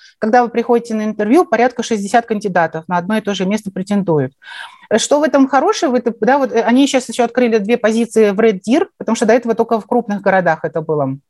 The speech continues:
Вот. Требования, вот я посмотрела, вид на жительство, гражданство, но даже разрешается work permit иметь, то есть виза с work permit. айлтс семерка или, как мы сказали, O E T селпи в Альберте, и должен быть сдать первый экзамен, М-, М С С Q E one.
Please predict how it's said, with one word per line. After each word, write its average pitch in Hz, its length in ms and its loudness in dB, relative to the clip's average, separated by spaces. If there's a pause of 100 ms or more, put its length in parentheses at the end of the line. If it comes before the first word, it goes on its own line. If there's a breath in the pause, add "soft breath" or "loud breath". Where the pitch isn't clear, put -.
(540)
Вот. 202 280 0 (260 loud breath)
Требования, 269 440 4
вот 233 100 0
я 240 80 2
посмотрела, 233 600 0 (320 loud breath)
вид 247 180 0
на 226 100 2
жительство, 262 440 0
гражданство, 220 640 0
но 240 160 2
даже 285 280 2
разрешается 247 540 -2
work 220 240 0 (100)
permit 208 400 0
иметь, 180 400 -2 (380 loud breath)
то 196 60 2
есть 202 120 -2
виза 226 260 2
с 220 100 -4
work 214 220 0
permit. 196 360 -2 (300 loud breath)
айлтс 220 500 2
семерка 233 520 2
или, 208 280 -2
как 196 140 -8
мы 208 100 -4
сказали, 208 420 0
O 214 120 -2
E 208 120 -2
T 208 200 -6
селпи 185 480 0 (140)
в - 40 0
Альберте, 220 680 0 (280 soft breath)
и 339 160 6
должен 262 320 4
быть 226 120 2
сдать 247 220 2 (120)
первый 214 260 0
экзамен, 165 380 -2
М-, 202 280 -6
М 208 120 -2
С 202 100 -8
С 220 220 -4
Q 196 200 0
E 185 80 4
one. 151 280 0